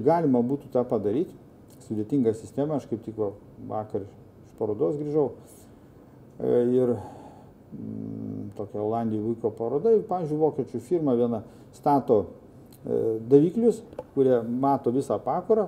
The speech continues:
pra-, praktiškai skanuoja visą laiką visą pakurą, mato, kurioj vietoj liepsna yra, pagal tai perdalina orą automatiškai.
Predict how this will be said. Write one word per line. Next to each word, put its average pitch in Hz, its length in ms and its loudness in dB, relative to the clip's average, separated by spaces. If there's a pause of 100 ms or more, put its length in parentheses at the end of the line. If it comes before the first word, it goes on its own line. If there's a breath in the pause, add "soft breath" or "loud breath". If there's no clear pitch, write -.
(160)
pra-, 127 120 -12 (120)
praktiškai 120 540 -4 (300)
skanuoja 117 500 -2
visą 104 240 -8
laiką 107 240 -6
visą 110 220 -8
pakurą, 196 460 -2 (540 loud breath)
mato, 151 340 4
kurioj 131 320 6
vietoj 123 360 2
liepsna 110 440 0
yra, 202 240 2
pagal 131 400 2
tai 156 160 2
perdalina 127 640 2
orą 107 280 0 (120)
automatiškai. - 760 -10